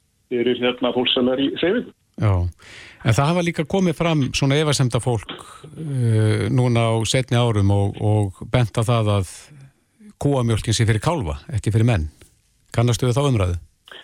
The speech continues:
Speaker 1: Jú, maður hefur nú heyrt þetta á og til í gegnum tíðina og, hérna, og það er, þetta eru svona, við getum sagt að kannski nána svona tilvistarlega spurningar, hva-, hvað eigum við að borða sem mannfólki? Við náttúrulega erum, eh, sko, sem,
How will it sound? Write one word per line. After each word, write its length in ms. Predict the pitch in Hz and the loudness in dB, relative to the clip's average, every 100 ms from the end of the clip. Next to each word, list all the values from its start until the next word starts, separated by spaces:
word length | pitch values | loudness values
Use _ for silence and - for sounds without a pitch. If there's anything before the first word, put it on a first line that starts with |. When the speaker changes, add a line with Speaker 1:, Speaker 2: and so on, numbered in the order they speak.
| - - | -8 -2
Speaker 1:
Jú, 160 | 143 139 160 | 0 2 0
maður 220 | 160 147 | 0 0
hefur 40 | |
nú 80 | 139 | 0
heyrt 200 | 147 - | -2 -2
þetta 220 | 127 123 170 156 | -2 -2 -4 -6
á 100 | 165 131 | -2 -2
og 140 | 123 | -2
til 100 | 120 | -2
í 60 | 117 | -2
gegnum 160 | 123 117 | -4 -2
tíðina 300 | 117 104 113 - _ _ - - - | -2 -2 -6 -10 _ _ -20 -20 -6
og, 160 | 101 101 | -2 0
hérna, 380 | 101 104 104 104 | -2 -4 -4 -4
og 220 | - 120 117 | -2 -2 0
það 240 | 107 110 | 0 2
er, 140 | 117 - - - - - | 0 0 -8 -16 -12 -6
þetta 240 | 113 - | -4 0
eru 80 | 123 | -2
svona, 220 | 120 117 117 | 0 0 0
við 100 | 123 | -2
getum 160 | 113 110 | -2 -2
sagt 240 | 123 120 | -2 -2
að 360 | 127 - - - | -4 -2 -2 -4
kannski 240 | - 107 104 | -4 -4 -2
nána 280 | 110 110 110 | 0 0 -2
svona 180 | 123 - | -2 0
tilvistarlega 560 | 127 123 131 123 120 | 0 0 0 0 -2
spurningar, 440 | 131 131 139 160 147 | -2 -2 -2 -2 -2
hva-, 160 | 143 - - - | -4 -4 -6 -4
hvað 260 | 123 120 | -2 0
eigum 160 | 117 117 | 0 2
við 120 | 123 | 0
að 80 | 117 | 0
borða 260 | 127 139 156 | 0 0 -2
sem 160 | 139 139 | -4 -4
mannfólki? 400 | 135 139 - 127 - _ - - _ _ | -2 -2 -2 -4 -6 _ -20 -20 _ _
Við 240 | 113 135 160 | 0 0 0
náttúrulega 420 | 151 151 135 151 | 0 0 0 0
erum, 240 | 175 165 | 0 -2
eh, 220 | 160 160 165 | -4 -4 -6
sko, 260 | - 147 131 | -4 -4 0
sem, 300 | 143 139 | 0 0